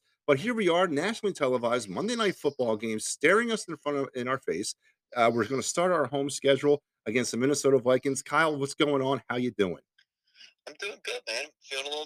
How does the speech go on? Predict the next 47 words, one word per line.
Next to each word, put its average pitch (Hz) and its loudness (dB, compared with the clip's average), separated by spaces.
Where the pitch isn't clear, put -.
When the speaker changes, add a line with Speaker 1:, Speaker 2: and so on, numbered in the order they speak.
Speaker 2:
nervous. 104 -4
Big 127 -8
test 135 -6
coming 87 -14
up 80 -12
Monday 82 -10
night. 67 -12
Speaker 1:
Big 240 8
test 240 2
coming 185 2
up 170 4
Monday 160 4
night, 139 4
Kyle, 123 4
but 131 6
let's 226 2
talk 220 0
about 143 4
the - -14
test 131 -6
that 110 0
was 107 2
on 95 -6
Sunday, 101 0
the 90 -8
Detroit 98 -4
Lions. 98 -4
And, 95 -4
of 92 -10
course, 123 -4
before - -10
we 135 0
do 135 2
this 120 -4
on 95 -4
every 107 0
show, 98 2
we 104 0
go 117 0
back 104 2
and 101 -2
we 104 -2
float, 104 0
throw 104 4
a 147 6
bow 110 6
around 104 0